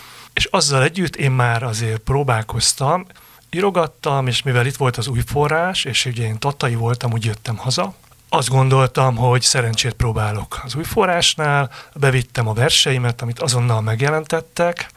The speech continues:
és épp készítettek egy fiatal költők antológiáját,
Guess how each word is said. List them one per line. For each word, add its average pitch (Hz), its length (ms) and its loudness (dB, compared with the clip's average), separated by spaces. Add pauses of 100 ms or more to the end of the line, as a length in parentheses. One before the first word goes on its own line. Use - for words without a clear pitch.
(300)
és 113 800 0
épp 147 200 -2
készítettek 127 720 -2
egy 113 340 -2 (180)
fiatal 113 420 -2
költők 113 420 -2
antológiáját, 147 1000 2